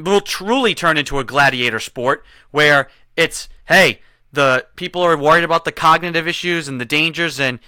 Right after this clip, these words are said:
you play football only because you're risking your life and your mental well-being only because you need the money. Um, what does that turn the sport into?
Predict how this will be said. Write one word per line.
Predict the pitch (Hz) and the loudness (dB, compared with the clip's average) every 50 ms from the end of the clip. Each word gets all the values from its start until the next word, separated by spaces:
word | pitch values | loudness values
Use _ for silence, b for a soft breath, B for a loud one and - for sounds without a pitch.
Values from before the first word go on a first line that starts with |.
| b b b b b b | b b b b b b
you | - 170 208 | -4 -4 -2
play | - - 233 208 | 0 2 2 2
football | 185 - 208 208 208 - 214 208 208 208 208 - | 2 0 -2 -2 0 2 2 4 6 4 4 4
only | - 156 180 202 202 202 | 2 0 0 0 -2 -4
because | 185 190 180 - 190 190 - - | -4 -6 -6 -2 -2 -2 0 0
you're | 151 143 | -2 -2
risking | 113 139 185 - - - 208 190 | -2 -2 -4 -6 -6 -8 -8 -6
your | 185 175 | -4 -4
life | 175 185 190 196 202 190 - - | -2 0 0 0 -2 -4 -8 -10
and | 151 143 135 | -10 -8 -6
your | 127 123 | -6 -4
mental | 131 156 180 - 185 170 | -4 -4 -4 -4 -4 -2
well-being | 180 180 175 180 180 180 180 175 - | -2 -2 -2 -2 -4 -6 -6 -6 -6
only | - 156 180 185 160 | -6 -6 -6 -6 -8
because | 170 - - 175 170 147 b b b b b b | -10 -6 -4 -4 -4 -4 b b b b b b
you | 127 131 | -12 -10
need | 143 156 139 - | -8 -8 -6 -6
the | 143 | -4
money. | 135 131 123 110 98 90 _ _ _ _ _ _ _ _ _ _ _ _ | -2 -2 -2 -4 -6 -12 _ _ _ _ _ _ _ _ _ _ _ _
Um, | - - 117 110 107 104 101 101 101 95 - _ _ _ _ _ _ _ _ _ _ _ _ _ | -4 -2 0 0 0 -2 -4 -6 -10 -16 -20 _ _ _ _ _ _ _ _ _ _ _ _ _
what | 113 127 | -6 -6
does | 139 131 | -4 -2
that | 135 131 - | -4 -4 -4
turn | - 139 127 | -4 -8 -8
the | 120 110 | -8 -10
sport | - - - 120 113 | -12 -8 -6 -6 -6
into? | 110 104 - - 90 82 | -6 -8 -10 -12 -12 -14